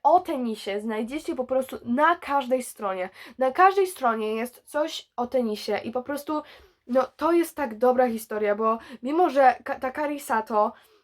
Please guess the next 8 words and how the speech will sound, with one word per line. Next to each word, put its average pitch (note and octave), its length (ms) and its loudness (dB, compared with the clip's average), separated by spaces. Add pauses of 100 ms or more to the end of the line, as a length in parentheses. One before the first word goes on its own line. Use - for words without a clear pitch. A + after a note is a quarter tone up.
(640)
no, F4 160 4
nie G4 240 4
ma F#4 100 6
najlepszego B3 560 0
charakteru, C4 720 -2 (220)
to B3+ 120 -4
po C4+ 120 0
prostu D4+ 460 -2